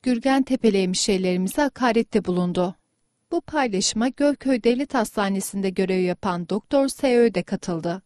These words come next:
Aynı hakareti Gölköylü hemşehrilerimize etti. İlk paylaşımı yapan Doktor U G, çirkin ithamlarına paylaşımlarıyla devam etti.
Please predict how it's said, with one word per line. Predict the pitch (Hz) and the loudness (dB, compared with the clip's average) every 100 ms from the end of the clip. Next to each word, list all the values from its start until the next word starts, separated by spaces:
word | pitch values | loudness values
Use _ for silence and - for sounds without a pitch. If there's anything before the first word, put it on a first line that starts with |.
| _ _ - | _ _ -4
Aynı | 214 208 | -2 0
hakareti | 185 180 202 175 170 - 180 | -2 -4 -2 -2 -2 -8 -4
Gölköylü | 269 294 - 262 294 | -2 -2 0 -2 2
hemşehrilerimize | 277 254 277 233 220 208 - 180 | 2 2 0 2 2 0 -2 -2
etti. | 165 - 175 165 - _ _ _ _ _ _ | -2 -6 -4 -4 -6 _ _ _ _ _ _
İlk | 294 294 - | -4 -4 -2
paylaşımı | 277 262 262 - 285 | 0 2 0 0 2
yapan | 277 - 208 196 | 2 2 -2 2
Doktor | 196 - 208 190 | 0 0 0 2
U | 180 | 2
G, | 170 185 214 _ - | -2 -4 -4 _ -12
çirkin | - 240 - 254 | -6 -4 0 0
ithamlarına | - 226 190 190 185 180 | 2 0 0 0 0 -2
paylaşımlarıyla | - 247 262 262 - 277 269 269 202 180 | -2 -4 -2 -2 0 2 2 2 0 0
devam | 180 180 180 | 2 2 2
etti. | 180 - 190 180 | -4 -6 -4 -4